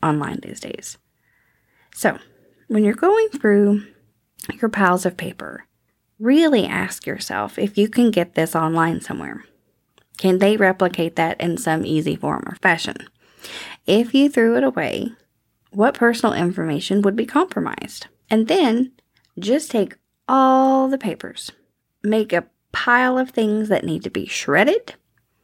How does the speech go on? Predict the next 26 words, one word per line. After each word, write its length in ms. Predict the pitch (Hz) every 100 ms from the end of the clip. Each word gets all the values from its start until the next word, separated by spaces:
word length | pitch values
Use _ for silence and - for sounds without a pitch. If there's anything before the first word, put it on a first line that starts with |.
| _ - - - -
another 440 | 160 151 165 226
pile 560 | 226 220 226 226 240 240 - _ _
for 240 | - 147 -
keep 340 | - 277 277
to 100 | -
be 140 | 196 151
filed, 760 | - - 185 196 226 302 302 - _ _ _ _ - - _ -
another 380 | 180 170 -
for 200 | 240 -
trash, 640 | 349 - 202 - - - - - _ _ _ _ _ -
and 180 | 208 208
then 340 | 285 339 381 392 _ _ _ -
just 240 | 285 320
have 200 | 302 403
fun 400 | - - - 311 440
with 200 | 190 -
it. 220 | - - - - _ _ _ _ _
Okay, 260 | 214 202 -
that's 300 | - - -
kind 180 | - 156
of 80 | 120
a 60 |
stretch, 340 | - - - - -
but, 220 | 190 - - - - - -
but 140 | - -
yeah, 180 | -